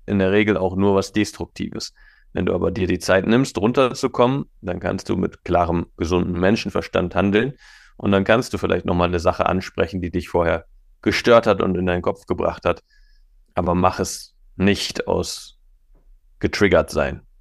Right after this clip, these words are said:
weil dann machst du die Situation schlimmer. Nicht, weil du dann unattraktiver für die Frau wirst, das ist völlig irrelevant an diesem Punkt, sondern einfach nur, es ist viel konstruktiver für jegliche Beziehung im Leben und auch,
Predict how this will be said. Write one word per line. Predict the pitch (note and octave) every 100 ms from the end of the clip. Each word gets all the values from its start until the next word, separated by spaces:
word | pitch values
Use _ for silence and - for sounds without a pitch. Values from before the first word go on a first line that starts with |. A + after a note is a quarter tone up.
| _
weil | - E2
dann | E2+ F2
machst | E2 -
du | E2
die | E2+ E2
Situation | D#2+ F2 E2 - E2
schlimmer. | - F#2+ E2+
Nicht, | A2+ A#2+ G#2+ - - - - - -
weil | G2 F#2+
du | F#2+
dann | F#2 F2+ -
unattraktiver | D3+ C3+ - - A#2 - B2 A2+
für | A#2
die | A2
Frau | - G#2 G#2+
wirst, | G#2+ G#2
das | F#2
ist | F#2+
völlig | G2 F#2 -
irrelevant | G2+ A2 A#2+ A2+ C3 F3 _ _ _ -
an | G#2+
diesem | G#2+ A2+
Punkt, | A#2+ A#2+
sondern | G#2 F#2+
einfach | G2 G2+
nur, | G2+ F#2+ - -
es | F#2
ist | F#2
viel | - G#2 F#2 - - _
konstruktiver | - A#2+ A2+ - F#2+ - C3 B2 G2+
für | - - - - - -
jegliche | G2 A#2 - G#2 F#2+
Beziehung | F2+ - A#2 A2+ G#2 A2 -
im | F#2+
Leben | F2+ F#2+ F#2 B2 - F#2+
und | F#2
auch, | - -